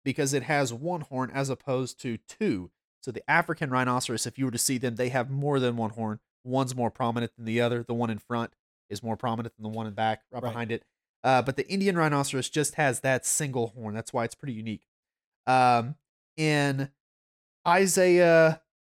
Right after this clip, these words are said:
Speaker 1: thirty-four seven, in the margin of the King James, so if you don't have a sixteen eleven, get one,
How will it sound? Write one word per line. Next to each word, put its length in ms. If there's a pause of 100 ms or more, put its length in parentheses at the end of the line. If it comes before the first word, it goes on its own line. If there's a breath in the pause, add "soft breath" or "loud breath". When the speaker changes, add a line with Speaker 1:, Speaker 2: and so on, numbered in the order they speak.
(300)
Speaker 1:
thirty-four 520
seven, 640 (460)
in 140
the 120
margin 720
of 300
the 80
King 360
James, 400
so 300
if 180
you 80
don't 300
have 580 (360)
a 80
sixteen 480
eleven, 480 (240)
get 280
one, 400